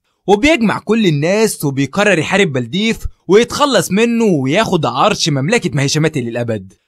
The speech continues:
وفي نفس الوقت الملك وأبوه بيعرفوا إن كتابة عامل ثورة ضدهم، ولما الملك بيمسك المنظار بيلاقي ديفاسينا قدامه وراس ابنه موجودة في إيديها، وبيكتشف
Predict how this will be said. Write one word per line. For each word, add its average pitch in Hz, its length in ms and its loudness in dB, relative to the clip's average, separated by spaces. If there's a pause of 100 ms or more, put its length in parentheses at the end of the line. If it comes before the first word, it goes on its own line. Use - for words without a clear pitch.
(120)
وفي 240 200 0
نفس 320 240 2
الوقت 160 380 2
الملك 147 420 -2
وأبوه 156 640 -2
بيعرفوا 139 480 -2
إن 160 60 2
كتابة 175 520 -2
عامل 208 300 0
ثورة 196 260 0
ضدهم، 123 580 -4 (300)
ولما 247 380 4
الملك 175 320 2
بيمسك 170 400 -4
المنظار 151 640 -2 (240)
بيلاقي 233 400 2
ديفاسينا 165 480 -2
قدامه 190 720 0
وراس 214 440 0
ابنه 220 220 2
موجودة 156 320 0
في 151 120 -8
إيديها، 123 540 -2 (220)
وبيكتشف 233 680 2